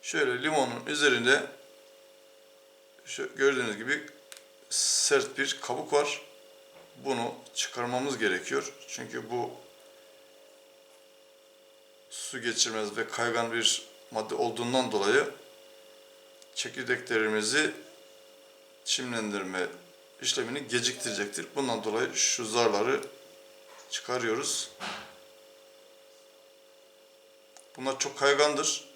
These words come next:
Ben bunları ya peçete yardımıyla kurutursunuz ya da bunları çıkardıktan sonra bir gün boyunca bekletirseniz de diğer gün yaparsanız zaten kendiliğinden kuruyor.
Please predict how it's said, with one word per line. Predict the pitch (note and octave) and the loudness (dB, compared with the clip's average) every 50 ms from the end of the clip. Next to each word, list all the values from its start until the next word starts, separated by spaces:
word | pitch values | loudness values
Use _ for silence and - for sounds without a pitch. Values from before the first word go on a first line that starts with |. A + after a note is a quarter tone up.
| - - - - - | -20 -20 -16 -8 -4
Ben | C3 C3 C3 B2+ | -4 -4 -2 -2
bunları | C3 C3 B2+ B2+ B2+ C3+ - - - - - - - - - - - - - - - - - - - - - - - - - - - - A2+ | -2 0 2 2 2 2 0 -2 -4 -10 -16 -20 -20 -20 -20 -20 -20 -20 -20 -20 -20 -20 -20 -20 -20 -20 -20 -20 -20 -20 -20 -20 -14 -6 0
ya | B2 C3+ C3+ - - - - - - - - - - - - | 2 2 2 0 -2 -10 -14 -18 -20 -20 -20 -20 -20 -20 -12
peçete | - B2+ A#2+ - - - - C3 | -10 -8 -4 -4 -4 2 4 6
yardımıyla | C3 B2+ B2 B2 B2+ B2 A2+ G#2 F#2 - - | 6 6 4 2 0 0 0 0 -2 -2 -4
kurutursunuz | - C3+ C3+ C3+ - D3 C#3 - D#3 D#3+ E3 E3 - - | -4 -4 -2 -2 -2 -2 -2 -2 -2 -4 -6 -6 -4 2
ya | F3+ D#3 B2 A2 | 4 4 6 6
da | - - - - - - - - - - - - - - - - | 2 0 -2 -4 -12 -18 -20 -20 -20 -20 -20 -20 -20 -18 -8 -6
bunları | C3+ C3 B2+ A#2+ - - | -2 0 0 0 2 2
çıkardıktan | - - - C#3+ C3+ B2+ - - - B2 A#2 | 2 4 6 6 6 4 2 -2 -4 -2 -2
sonra | A2 - B2+ C#3 D3+ - - - B2+ A#2+ | -2 0 2 2 2 0 0 -4 -6 0
bir | C3+ C#3 A2+ | 0 0 2
gün | G#2+ A2 A#2 A2 G#2+ - A#2 | 2 -2 -2 -2 -4 -2 -2
boyunca | A#2+ A#2 G#2+ G#2 G2 F#2 E2+ - - - - - - - - | 0 0 0 0 -2 -4 -6 -6 -10 -16 -20 -20 -16 -8 -2
bekletirseniz | B2+ B2 B2+ - C#3 - - - C3 - - - A#2+ A2 G#2 G2 | -2 -2 0 0 -4 -4 -2 -2 0 0 2 0 0 -2 -2 -2
de | G#2 G2+ | -2 0
diğer | A2+ B2 A#2+ | 2 2 2
gün | A2+ A#2 C3 | 4 2 0
yaparsanız | B2 B2 - A2+ G2+ - B2+ C#3+ C3 | 0 0 -2 -6 -6 -4 -6 -6 -4
zaten | A#2+ A2 - - C#3+ C3+ | -4 -4 -4 -4 -8 -6
kendiliğinden | - - A#2 A2 G#2+ G2+ G2+ A2+ C3+ C3+ C3 - | -8 -8 -8 -8 -8 -8 -6 -4 -4 -4 -4 -6
kuruyor. | - G#2 F#2 E2+ E2 - | -10 -10 -10 -12 -14 -14